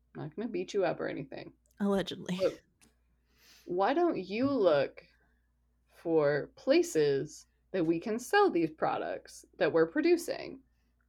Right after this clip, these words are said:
Speaker 1: And also maybe bring in some new seamstresses." So a couple days later, Vera brings him twenty-two, twenty-two-year-old Irina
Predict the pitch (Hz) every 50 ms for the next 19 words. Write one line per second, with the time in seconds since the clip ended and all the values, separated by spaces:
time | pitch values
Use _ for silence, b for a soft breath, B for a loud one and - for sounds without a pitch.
0 | - - 180 180 175 - - 185 190 190 190 - 202 190 185 180 175 175 - -
1 | - 196 202 160 160 185 208 175 151 160 156 156 151 151 156 156 - 185 170 160
2 | 151 156 - - 269 311 - - - 160 143 151 - - - - - - 185 -
3 | - _ _ _ _ _ _ _ _ _ _ _ _ _ _ _ _ _ _ _
4 | _ _ _ _ _ _ _ _ - - - 175 160 156 151 151 156 180 - _
5 | _ _ _ _ _ _ _ _ _ _ _ _ _ _ _ _ _ _ - 175
6 | 170 - 202 190 - 226 233 254 262 269 269 277 175 170 165 165 165 165 170 180
7 | 214 220 - - - 165 175 180 165 165 165 165 160 - 165 165 165 165 160 143
8 | - - 165 147 156 156 156 156 - - - - - - 208 208 214 220 226 -
9 | 226 214 202 190 175 - - _ _ _ _ _ _ _ - - - 214 233 277
10 | 320 349 339 339 - - 277 247 247 240 202 208 208 190 180 160 156 160 160 156
11 | 151 - - _ _ - - 170 165 165 156 170 180 196 208 214 220 220 226 240
12 | 240